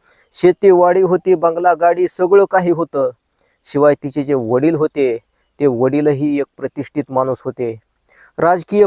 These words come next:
पुढाऱ्यांसोबत त्यांचं उठणं बसणं असायचं. हायफाय दोन ठिकाणी बंगले होते, एक बंगला पडीक होता. मंडळी, त्याच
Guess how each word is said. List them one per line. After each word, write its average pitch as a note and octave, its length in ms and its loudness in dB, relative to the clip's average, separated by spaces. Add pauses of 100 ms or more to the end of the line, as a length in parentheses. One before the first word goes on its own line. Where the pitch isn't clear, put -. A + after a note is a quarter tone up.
पुढाऱ्यांसोबत F3+ 600 0 (100)
त्यांचं F3 240 -2
उठणं E3+ 380 0
बसणं F3 320 -2
असायचं. D3 540 0 (960)
हायफाय D#3 480 2
दोन D3+ 220 -2
ठिकाणी D3 360 -4
बंगले C#3 380 -4
होते, B2 420 -6 (600)
एक F3 240 4
बंगला F3 320 2 (120)
पडीक F3 280 4
होता. D#3+ 400 0 (1080)
मंडळी, D3 320 2
त्याच D#3+ 420 -2